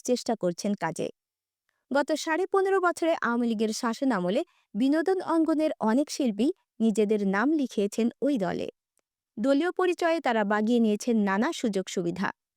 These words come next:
পেয়েছিলেন দলীয় পদ পদবিও। অনেকেই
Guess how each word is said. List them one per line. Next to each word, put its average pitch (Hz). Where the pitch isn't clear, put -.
পেয়েছিলেন 247
দলীয় 220
পদ 220
পদবিও। 180
অনেকেই 311